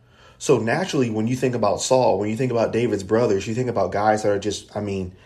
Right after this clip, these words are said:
they're ready to go to battle. But when something comes along that they can't control with their own physical strength, they become weak.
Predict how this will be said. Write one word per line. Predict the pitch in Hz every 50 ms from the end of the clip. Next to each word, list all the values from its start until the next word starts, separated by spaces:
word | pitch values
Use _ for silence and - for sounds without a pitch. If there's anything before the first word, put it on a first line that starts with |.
| - - - - -
they're | - 113 107
ready | 92 107 113 120 120 110
to | 107
go | 104 104 101
to | 101 92
battle. | 90 95 104 120 117 92 85
But | 82 107 101 -
when | 107 98 92
something | - 131 135 151 147 120 110
comes | 123 123 110 110
along | 104 95 98 117 139 143 127 107 104 107 110 - - - - - - _ _ _ _ _ -
that | 113 117 113 107 - 110
they | 113 127
can't | 123 - 131 123 117 -
control | - 110 98 - - 110 117 113 110
with | 113 110 -
their | 117 110 - 98
own | 104 107 113 110
physical | - 117 113 113 - - - 95
strength, | - - - 110 113 123 127 120
they | - 107 104
become | 107 92 - - 127 113 98 95
weak. | 104 131 - - - - -